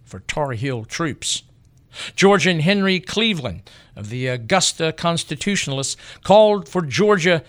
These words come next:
to save itself. Sherman delighted in all of this and even asked for a conference with Georgia's Governor Brown and Confederate Vice President Stevens. Though anti-Davis,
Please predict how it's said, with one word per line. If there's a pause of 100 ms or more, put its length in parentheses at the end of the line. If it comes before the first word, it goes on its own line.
(120)
to
save
itself. (1500)
Sherman
delighted
in
all
of
this (520)
and
even
asked
for
a
conference
with
Georgia's
Governor
Brown (340)
and
Confederate
Vice
President
Stevens. (720)
Though
anti-Davis,